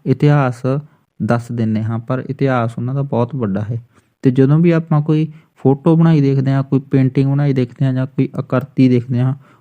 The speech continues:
ਉਸ ਵਿੱਚ ਸਿਰਫ ਇੱਕ ਪੋਟਲੀ ਦਿਖਾ ਦਿੱਤੀ ਜਾਂਦੀ ਹੈ ਕਿ ਇਹ ਅਠੱਤਰ ਹਜ਼ਾਰ ਮੋਹਰ ਦਿੱਤੀ ਸੀ। ਹੁਣ ਜਦੋਂ ਦੀਵਾਨ ਟੋਡਰ ਮੱਲ ਜੀ ਨੂੰ ਪਤਾ ਲੱਗਿਆ ਸੀ ਕਿ ਛੋਟੇ ਸਾਹਿਬਜ਼ਾਦਿਆਂ ਦੀਆਂ ਦੇਹਾਂ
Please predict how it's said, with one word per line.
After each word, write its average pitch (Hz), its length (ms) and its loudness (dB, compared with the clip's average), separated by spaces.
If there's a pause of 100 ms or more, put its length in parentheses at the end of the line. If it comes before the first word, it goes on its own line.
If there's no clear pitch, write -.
(120)
ਉਸ 147 200 2
ਵਿੱਚ 170 140 0
ਸਿਰਫ 160 360 -2
ਇੱਕ 151 200 0
ਪੋਟਲੀ 143 420 0
ਦਿਖਾ 143 260 -2
ਦਿੱਤੀ 117 260 -6
ਜਾਂਦੀ 104 300 -2
ਹੈ 110 120 -10 (420)
ਕਿ 135 200 2
ਇਹ 147 240 4
ਅਠੱਤਰ 151 340 -2
ਹਜ਼ਾਰ 117 260 2
ਮੋਹਰ 113 260 0
ਦਿੱਤੀ 101 320 -8
ਸੀ। - 220 -10 (640)
ਹੁਣ 147 140 6
ਜਦੋਂ 160 200 4
ਦੀਵਾਨ 151 340 2
ਟੋਡਰ 156 280 0
ਮੱਲ 165 240 0
ਜੀ 165 60 2
ਨੂੰ 160 120 0
ਪਤਾ 139 280 -2
ਲੱਗਿਆ 135 360 -2
ਸੀ 139 460 -2 (160)
ਕਿ 156 140 0
ਛੋਟੇ 139 340 -2
ਸਾਹਿਬਜ਼ਾਦਿਆਂ 143 560 0
ਦੀਆਂ 131 200 -4
ਦੇਹਾਂ 120 520 -2